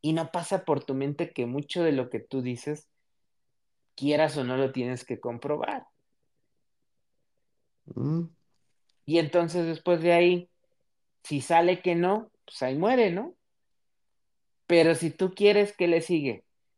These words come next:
Speaker 1: ¿Tu daño moral?
Speaker 2: Pues sí. ¿Y entonces contrademando?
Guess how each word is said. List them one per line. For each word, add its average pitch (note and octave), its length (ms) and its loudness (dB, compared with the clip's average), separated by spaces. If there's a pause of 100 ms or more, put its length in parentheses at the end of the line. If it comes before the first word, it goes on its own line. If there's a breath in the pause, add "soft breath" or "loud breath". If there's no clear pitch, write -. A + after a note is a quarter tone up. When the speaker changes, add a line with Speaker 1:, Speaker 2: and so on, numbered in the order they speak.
(200)
Speaker 1:
¿Tu C3 160 -2
daño C#3 280 0
moral? C3+ 460 0 (1700)
Speaker 2:
Pues - 240 0
sí. B2+ 260 2 (460)
¿Y - 100 0
entonces G#2+ 540 2
contrademando? F#2+ 1080 2